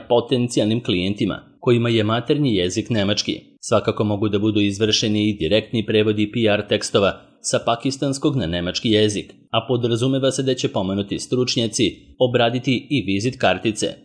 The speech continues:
ako to neko bude zahtevao, odnosno brošure i plakate, kao i kataloge, te sve ostale sadržaje koji u oblasti marketinga spadaju. Naravno da oni mogu da profesionalno odgovore na zahteve svih onih klijenata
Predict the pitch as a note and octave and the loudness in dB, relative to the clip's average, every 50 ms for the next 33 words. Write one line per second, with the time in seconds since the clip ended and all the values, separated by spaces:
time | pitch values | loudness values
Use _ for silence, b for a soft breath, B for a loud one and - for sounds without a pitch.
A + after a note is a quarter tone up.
0 | _ _ G#2+ G#2 - B2 G#2+ - - C3 B2 A#2 - - A2+ A2+ B2 B2+ B2+ - | _ _ -6 -4 -2 -4 -2 2 4 4 4 4 2 0 -2 -2 0 -2 -2 -2
1 | - F2 F2+ F2 F2+ F#2+ G2 A2 G#2+ - A#2+ G#2 G2 G2 G#2+ G2+ - - - - | -2 -2 -2 -2 -2 -2 -2 -2 0 2 2 2 4 4 2 0 0 -2 -8 -16
2 | _ _ - G#2 F2+ G2 A2 A2 - A2+ E2+ D#2 D#2 D#2+ E2 - - G#2+ G2 G#2 | _ _ 0 2 2 2 0 -2 -2 -4 -4 -2 -4 -2 -2 0 2 2 2 2
3 | G#2 G#2 A2 A2+ A2 - A#2+ A2 A2 - - - - - - - _ - F#2 E2+ | 2 2 2 0 2 2 2 0 2 0 0 -2 -2 -4 -10 -20 _ -4 -2 0
4 | E2+ G2 G#2 - A#2 A2 G#2 - B2 A2+ A2+ A#2+ A#2+ G2+ - - - - - _ | 0 0 0 2 0 0 2 2 2 2 4 4 2 2 0 -2 -6 -14 -20 _
5 | _ - G2 F2 - - A#2+ A#2 A#2+ B2 A#2+ - C3+ B2+ B2+ B2 - C3 A#2+ B2 | _ -4 -4 -4 0 0 2 2 2 2 0 0 0 0 0 2 2 0 0 0
6 | B2+ B2+ B2 B2+ B2 A#2+ A#2+ A#2+ - C#3 B2+ A#2 A2 - - C3+ C3+ - - G#2+ | 0 0 0 2 2 0 0 0 2 2 2 2 2 0 0 -2 -2 0 0 0
7 | A2+ A2+ A#2 A#2+ - - - B1+ C2 E2+ G2 F#2+ F#2 - D3 - G#2+ G#2 G2+ B2 | 0 2 0 0 -2 -4 -6 -6 -2 0 0 0 0 0 -2 -2 -2 0 0 0
8 | C#3 - - F2 D#2+ E2 F2 F#2 F2 - - - - _ _ - A#2 G#2 G2+ F#2+ | 0 0 0 0 2 2 2 0 0 -2 -4 -8 -16 _ _ 0 2 2 2 2
9 | F#2+ F#2+ G2+ G2+ G2+ G2+ G#2+ G2+ G2+ G#2 G#2+ G#2+ G#2+ G#2 G#2 G2+ G#2+ G2 F2 - | 2 2 2 0 2 2 2 2 2 2 0 2 2 2 2 2 2 2 2 0
10 | - - - _ A#2 G#2+ G#2+ - A2+ A2 A2 - C#3+ C3+ - D#3 D3+ C#3 C#3+ C#3+ | -4 -14 -12 _ -4 -2 0 2 2 2 4 2 0 0 0 0 2 2 2 2
11 | C3+ C3+ C3 B2+ B2 A#2+ B2 B2 B2 C#3 C3+ B2+ A#2+ G#2+ G2 G2+ - E2+ D#2+ - | 2 2 2 2 4 6 6 6 6 4 2 2 2 0 0 0 0 -2 -2 0
12 | - - A#2+ A2 A2+ A2 - C#3 B2+ A#2 - A#2 A2 A2+ A#2 - - - B2 A#2 | 0 0 2 2 0 0 0 -2 -2 0 0 -2 -2 -2 -4 -6 -4 -2 0 2
13 | A#2 A2 A2 G#2+ A2 G#2+ - G#2 F#2+ E2+ - | 2 2 2 2 0 2 4 2 2 2 0